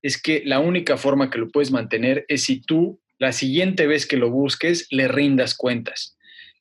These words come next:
Y esto yo lo veo con otras personas que buscan trabajar conmigo. "Oye, me gustaría trabajar contigo. Oye, ¿me das un consejo?".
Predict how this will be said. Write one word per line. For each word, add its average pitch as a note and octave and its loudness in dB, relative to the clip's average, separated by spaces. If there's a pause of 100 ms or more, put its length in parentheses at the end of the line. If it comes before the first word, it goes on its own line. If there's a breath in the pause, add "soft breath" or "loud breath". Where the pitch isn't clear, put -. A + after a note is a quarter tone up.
(180)
Y E3+ 2
esto F#3 0
yo F3+ 4
lo F3+ 4
veo F3 4
con C#3+ 2
otras C#3 0
personas C3+ 0
que B2+ -2
buscan C3+ -2
trabajar A2+ -2
conmigo. B2+ 2 (280 loud breath)
"Oye, F#3 2
me E3+ 2
gustaría C#3+ 2
trabajar D3+ 2
contigo. C#3 0
Oye, F3 2
¿me D#3 0
das D#3+ 0
un F3 -4
consejo?". C3+ -2